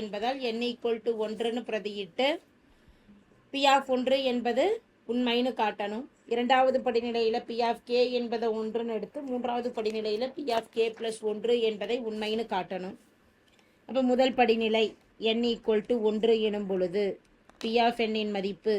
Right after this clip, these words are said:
n, n உறுப்புல n-ற்கு பதிலாக ஒன்றுன்னு பிரதியிடும் பொழுது இறுதி உறுப்பு என் ஸ்கொயர்னு இருக்கு. அப்ப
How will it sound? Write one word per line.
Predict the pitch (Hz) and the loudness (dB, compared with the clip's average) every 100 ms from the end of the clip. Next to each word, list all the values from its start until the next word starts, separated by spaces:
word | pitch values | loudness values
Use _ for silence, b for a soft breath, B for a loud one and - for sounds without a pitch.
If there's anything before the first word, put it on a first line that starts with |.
| - _ _ _ b b b 226 | -2 _ _ _ b b b 2
n, | 240 247 247 - 214 233 | 2 2 -2 -4 -2 0
n | 262 247 | 2 2
உறுப்புல | 226 233 240 294 240 | 0 0 0 2 2
n-ற்கு | 240 240 240 226 | 2 0 -2 -2
பதிலாக | 220 233 226 262 254 | 0 0 0 0 0
ஒன்றுன்னு | 226 233 247 233 | 0 -2 -2 -2
பிரதியிடும் | 226 220 214 220 208 | -2 -2 -2 -2 -2
பொழுது | 202 220 240 | -2 -2 0
இறுதி | 226 226 240 | 0 0 0
உறுப்பு | 233 220 226 214 | 0 0 0 -2
என் | 226 - | -2 -4
ஸ்கொயர்னு | 233 226 220 214 | 0 0 0 -2
இருக்கு. | 208 269 | -2 -6
அப்ப | 247 | -4